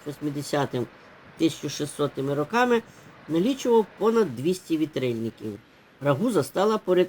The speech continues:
із Генуєю головним суперником Венеції на Середземному морі та Адріатиці.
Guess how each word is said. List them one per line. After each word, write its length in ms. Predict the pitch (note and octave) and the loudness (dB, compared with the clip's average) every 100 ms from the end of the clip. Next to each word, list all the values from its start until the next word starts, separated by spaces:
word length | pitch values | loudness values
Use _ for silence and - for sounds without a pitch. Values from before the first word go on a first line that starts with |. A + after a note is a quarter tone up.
| - | -2
із 160 | C#3+ | -8
Генуєю 680 | A#2+ C#3 C#3 D3+ D#3+ F3 F#3+ - _ _ | -4 -2 0 0 2 2 0 -4 _ _
головним 400 | C3+ F#3 A3 D4+ - | 0 2 2 0 -2
суперником 600 | A3+ G#3+ A3 G#3 G3+ F#3+ | -4 -2 -2 -2 0 0
Венеції 600 | E3 D#3+ F#3 F#3 F3+ F3 - - - | 2 2 2 0 0 0 -2 -14 -8
на 120 | D3 | -4
Середземному 720 | - D3+ D3 F#3+ G3+ E3+ D3 | 0 0 2 4 4 4 4
морі 400 | C#3+ A3 A3 G#3 - - - | 6 6 4 2 -4 -18 -14
та 120 | F3+ - | -8 -4
Адріатиці. 760 | E3 E3 C#3 A#2+ - G#2 - | 0 2 2 -2 -6 -12 -12